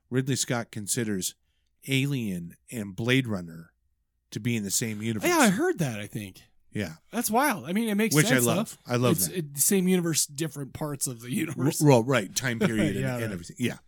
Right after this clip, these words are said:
Speaker 2: So my number three is The Lost Boys. Um,
Speaker 1: Ugh,
Speaker 2: I've
Speaker 1: so
Speaker 2: probably
Speaker 1: good,
Speaker 2: watched that
Speaker 1: dude.
Speaker 2: V H S a billion times. I, this was my favorite movie for a long, long time.
Speaker 1: Right.
Speaker 2: The reason being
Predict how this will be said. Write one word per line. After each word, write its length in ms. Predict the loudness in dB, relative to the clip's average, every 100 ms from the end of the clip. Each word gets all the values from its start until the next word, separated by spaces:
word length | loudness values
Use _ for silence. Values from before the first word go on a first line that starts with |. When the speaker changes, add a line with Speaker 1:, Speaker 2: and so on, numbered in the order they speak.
| _ _ _ -20 -20 -20 -4
Speaker 2:
So 140 | 2
my 140 | 6 8
number 240 | 8 6
three 240 | 4 4
is 100 | 4
The 60 | 4
Lost 360 | 2 2 0 -4
Boys. 380 | -8 -8 -10 -12 -14 -2
Um, 140 | 8
Speaker 1:
Ugh, 340 | 10 10 6 -2 -8 _ _ _ -2
Speaker 2:
I've 140 | 0
Speaker 1:
so 140 | 4 6
Speaker 2:
probably 140 | 8
Speaker 1:
good, 40 | 8
Speaker 2:
watched 140 | 6
that 100 | 2
Speaker 1:
dude. 60 | 2
Speaker 2:
V 120 | 2
H 140 | 2 2
S 160 | 0 -2
a 80 |
billion 400 | -4 -6 -4 -4
times. 280 | -4 -4 -6 -4
I, 120 | -4
this 300 | -2 -2 0
was 140 | 0
my 140 | 0 0
favorite 320 | 0 0 0
movie 240 | -2 -2
for 160 | -4 -4
a 60 |
long, 520 | -4 -2 0 2 0 -2
long 220 | -6 -8
time. 220 | -12 -14 -20 _ 0
Speaker 1:
Right. 160 | 2
Speaker 2:
The 80 | 4
reason 360 | 4 6 6 4
being 440 | 6 6 2 -2